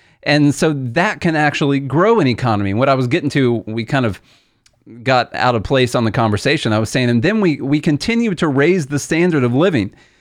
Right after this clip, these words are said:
To me, socialism and the idea of pr-, protectionism and, and trying to make sure we're taking care of everyone, it stops time.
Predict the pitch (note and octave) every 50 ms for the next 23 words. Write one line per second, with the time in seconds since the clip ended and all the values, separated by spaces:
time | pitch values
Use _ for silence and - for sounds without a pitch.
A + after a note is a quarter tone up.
0 | _ _ _ - E3+ E3 E3+ F#3 A3 B3 B3 F#3 - - - F3+ F#3+ G3+ G3 -
1 | F#3 E3+ E3 D#3 B2+ C3 C3+ C3 C3+ C3 B2+ B2 C3 C3 C3 C3+ D3 D3+ C3+ A#2+
2 | C#3 D3 C#3+ C#3 A2 - - - - - - - D3 C3 - - - D3 C3 -
3 | - F3+ F3+ F3+ - F3+ D3+ D3 D3 C3+ B2 C3 B2 A#2 G#2+ - - - _ _
4 | _ _ - A#2+ B2+ C3+ B2 A#2+ A#2+ A2+ - B2+ A#2 A2+ - D#3+ F3 F3+ D#3+ D#3
5 | D#3 D3+ - - E3+ D#3+ D3+ C#3+ C3 D#3 C#3 C3 B2 A2 - C3 C#3 D3 C#3 A#2+
6 | A#2 A#2 A#2 A#2 A2+ A2 G#2+ - - - - _ _ _ - C3+ B2+ - - -
7 | - - F3 F#3 G#3 G3+ G3 - - - - - F3 D#3+ D#3 C#3 B2+ G#2+ F2+ E2+
8 | -